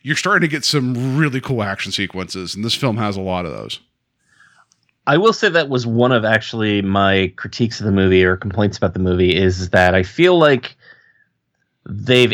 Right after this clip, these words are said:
Speaker 2: amped the action up so much that I, I, I thought that maybe Black Widow was a little too super here. I mean, and
Speaker 1: Oh,
Speaker 2: I,
Speaker 1: yeah,
Speaker 2: I, I,
Speaker 1: yeah,
Speaker 2: that's
Speaker 1: yeah,
Speaker 2: a
Speaker 1: yeah.
Speaker 2: minor criticism 'cause we've seen her fight everything from the Chitauri to, uh,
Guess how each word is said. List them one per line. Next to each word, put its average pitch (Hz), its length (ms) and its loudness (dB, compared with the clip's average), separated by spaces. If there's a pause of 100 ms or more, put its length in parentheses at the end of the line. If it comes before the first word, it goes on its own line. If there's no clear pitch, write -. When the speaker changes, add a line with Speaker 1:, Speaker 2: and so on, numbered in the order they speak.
Speaker 2:
amped 139 300 -2
the 120 200 -2
action 123 360 -2
up 139 180 -6
so 160 200 -4
much 151 300 -2
that 113 240 0 (100)
I, 123 100 0 (100)
I, 143 280 0
I 127 160 -2
thought 165 340 0
that - 160 -4
maybe 139 560 -4
Black 135 380 0
Widow 127 180 -2
was 113 160 -4
a 110 60 -10
little 113 340 -2
too 233 180 -6
super 254 380 -4
here. 254 480 -2
I 135 60 2
mean, 151 180 6
and 156 100 6
Speaker 1:
Oh, 160 40 8
Speaker 2:
I, 165 60 6
Speaker 1:
yeah, 160 220 0
Speaker 2:
I, 139 120 0
I, - 20 -4
Speaker 1:
yeah, 110 160 -6
Speaker 2:
that's 85 240 0
Speaker 1:
yeah, - 80 -18
Speaker 2:
a 143 60 -2
Speaker 1:
yeah. 160 60 0
Speaker 2:
minor 175 260 4
criticism 127 500 -8
'cause 120 180 -16
we've 143 140 -4
seen 151 220 -6
her 131 160 -4
fight 127 240 -2
everything 120 380 -6
from 113 180 -8
the 107 80 -8
Chitauri 131 800 -2 (600)
to, 113 500 4
uh, 104 520 4